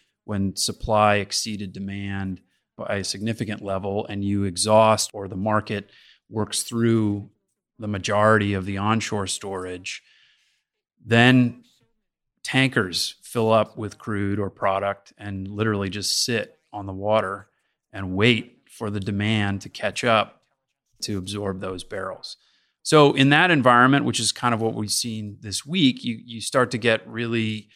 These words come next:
pronounced movements in the shape of the curve. And that shape of the curve, of the futures curve, in, in the case of crude oil, provides that incentive, that economic incentive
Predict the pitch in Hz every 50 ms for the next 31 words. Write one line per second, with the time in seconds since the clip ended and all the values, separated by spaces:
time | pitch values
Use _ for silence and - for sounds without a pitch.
0 | _ _ _ _ _ - 120 107 110 110 113 113 101 - - 107 104 107 104 110
1 | 107 101 - - 101 101 95 - - - 101 98 95 - 87 98 - _ - 104
2 | 98 98 - - _ _ _ _ _ _ _ _ _ _ _ _ - 110 113 110
3 | 107 - - 135 127 127 - 123 110 107 - - - 175 170 156 143 131 123 123
4 | 117 - - _ _ _ _ _ _ _ - 113 104 104 98 - - 156 143 -
5 | 131 113 - - 127 110 104 104 104 107 104 - - _ _ - 107 107 104 104
6 | - - 110 110 104 104 101 - 113 110 95 - 101 - - - 156 165 151 131
7 | 117 110 110 107 107 110 110 - _ _ _ _ _ _ _ - 127 101 120 117
8 | 120 123 120 113 104 107 113 110 110 110 110 - 107 101 - - - 120 117 113
9 | - 120 110 101 104 107 104 101 104 101 - 104 101 101 98 98 95 - - 90
10 | - - - 117 113 110 - - 104 101 98 95 92 95